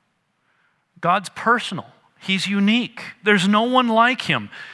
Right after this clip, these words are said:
It is a lie of preposterous proportions to say that a creature will be like God. Notice how the serpent has moved from subtly, from subtlety,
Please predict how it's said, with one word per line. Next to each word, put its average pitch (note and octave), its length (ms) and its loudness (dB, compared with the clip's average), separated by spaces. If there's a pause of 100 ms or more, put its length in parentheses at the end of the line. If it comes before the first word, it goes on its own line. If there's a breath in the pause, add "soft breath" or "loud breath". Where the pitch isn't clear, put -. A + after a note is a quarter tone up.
(220 loud breath)
It A3+ 180 2
is B3+ 160 2
a G#3 160 0
lie G#3+ 560 2
of F#3+ 260 -2
preposterous A#3 1160 2
proportions G#3+ 840 0
to - 140 -4
say B3 420 0
that F#3+ 160 2
a F3+ 60 0
creature A#3+ 600 0
will D3+ 200 0
be F#3+ 180 2
like G3 360 2
God. F3+ 500 0 (580 loud breath)
Notice C#4 460 2
how A#3 240 4
the G3 100 -4
serpent A3+ 520 0
has F3+ 220 0
moved G3 260 2
from E3 200 0
subtly, F#3+ 840 2 (720 loud breath)
from E3+ 200 0
subtlety, E3+ 840 0